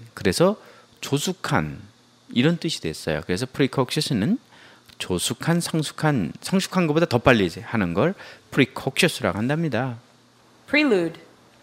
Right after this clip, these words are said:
Speaker 2: Prelude.
Speaker 1: 전주곡. 루드가 뭐라고 그랬어요? 노는 거라고 그랬잖아요.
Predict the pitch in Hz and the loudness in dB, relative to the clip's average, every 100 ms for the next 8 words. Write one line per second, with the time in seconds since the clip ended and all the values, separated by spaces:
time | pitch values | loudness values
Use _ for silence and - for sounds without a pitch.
0 | _ _ - 294 302 208 165 160 - - | _ _ -2 2 4 4 0 -4 -16 -20
1 | _ _ - 107 110 113 104 85 76 - | _ _ 2 4 4 2 2 2 0 -2
2 | - - - - _ - 127 131 139 147 | -20 -20 -20 -20 _ 2 4 4 6 6
3 | 127 104 98 92 90 - 82 80 87 101 | 8 8 8 8 4 4 2 2 4 6
4 | 120 139 127 107 85 80 - 76 78 82 | 6 4 4 2 2 -4 -6 -6 -6 -6